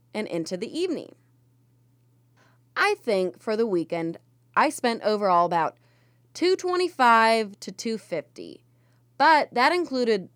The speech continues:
a two-night stay, gas for a four-hour drive there and back, all the amazing food that we ate, and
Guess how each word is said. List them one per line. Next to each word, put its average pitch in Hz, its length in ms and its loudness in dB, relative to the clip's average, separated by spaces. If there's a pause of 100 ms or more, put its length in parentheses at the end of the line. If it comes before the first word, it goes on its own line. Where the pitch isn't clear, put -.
(140)
a 170 100 -6
two-night 339 720 -4
stay, 143 580 -8 (460)
gas 294 400 2
for 190 180 0
a 175 80 -2
four-hour 254 800 0
drive 160 520 -2 (140)
there 185 340 0
and 269 160 -4
back, 165 440 -4 (640)
all 277 320 8
the 349 140 0
amazing 247 460 -2
food 175 340 -4
that 151 140 -2
we 165 200 -4
ate, 151 240 -4 (420)
and 285 380 0